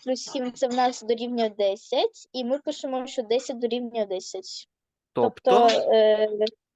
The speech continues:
Speaker 1: е, цей приклад є розв'язком рівняння.
Speaker 2: Тільки не просто приклад, а ця пара чисел, як написано, бачите, в умові, який з пар чисел, ця пара чисел, далі переписую, як в умові сказано: є розв'язком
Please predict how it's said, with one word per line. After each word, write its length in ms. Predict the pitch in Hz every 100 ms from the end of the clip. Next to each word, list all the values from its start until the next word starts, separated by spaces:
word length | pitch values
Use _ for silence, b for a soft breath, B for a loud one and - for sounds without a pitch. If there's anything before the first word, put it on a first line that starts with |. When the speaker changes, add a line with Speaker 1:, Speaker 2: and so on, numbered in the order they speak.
| _ _ _ -
Speaker 1:
е, 120 | 233
цей 200 | 226 285
приклад 380 | 277 285 254 262
є 100 | 254
розв'язком 500 | 247 254 254 - 233
рівняння. 440 | 220 208 196 185 -
Speaker 2:
Тільки 240 | - - 127
не 100 | 123
просто 320 | 196 208 160
приклад, 460 | - 123 - 110 -
а 100 | 123
ця 260 | - 143 131 _
пара 500 | 151 147 127 101 92 -
чисел, 480 | - 151 220 - 117
як 140 | 113
написано, 340 | 131 135 -
бачите, 300 | 123 170 - 110
в 100 | 127
умові, 340 | 135 143 208 - _ _ _ _
який 220 | 127 170
з 80 | 151
пар 240 | - 143
чисел, 400 | - 117 - - -
ця 180 | - 123
пара 280 | 131 127
чисел, 460 | 107 - 202 226 240 B B B _
далі 240 | 139 143
переписую, 520 | 127 143 147 151 - 127
як 140 | 123
в 40 |
умові 200 | 143 131
сказано: 460 | 117 113 110 110 113 -
є 500 | 120 123 120 139 226 _ _ _ _ _ _
розв'язком 760 | - 117 107 131 - - 208